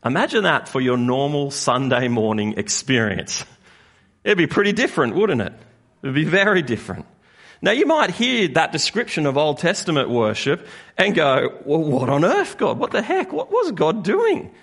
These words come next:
Why would God ever want to be worshipped like that? Why all this blood? Why,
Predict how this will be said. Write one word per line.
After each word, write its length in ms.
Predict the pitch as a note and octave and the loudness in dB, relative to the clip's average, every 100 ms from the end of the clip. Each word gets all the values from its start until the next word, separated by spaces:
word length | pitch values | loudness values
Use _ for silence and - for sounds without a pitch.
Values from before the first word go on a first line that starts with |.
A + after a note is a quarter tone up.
| _ _ - | _ _ -6
Why 160 | B3 C#4 | -4 -2
would 180 | C#4+ | -2
God 260 | A3 A#3 A3+ | 0 0 0
ever 260 | G3+ A#3+ A3+ | 0 2 2
want 280 | D#3+ E3+ F3 | 2 0 0
to 80 | E3+ | -2
be 100 | F3 | 0
worshipped 680 | D#3 F#3+ A#3 - A2+ - | 0 -2 -2 -2 -4 -4
like 300 | C3 C#3 D#3 | -4 -4 -4
that? 300 | G3 B3 - | -4 -2 -2
Why 240 | C3+ F3+ B3 | -4 -4 -2
all 140 | A#3+ | -2
this 200 | D#3+ D3 | -2 -4
blood? 480 | A#2+ F3+ C4 E4 F#3 | -6 -4 0 0 -2
Why, 220 | A3 | -4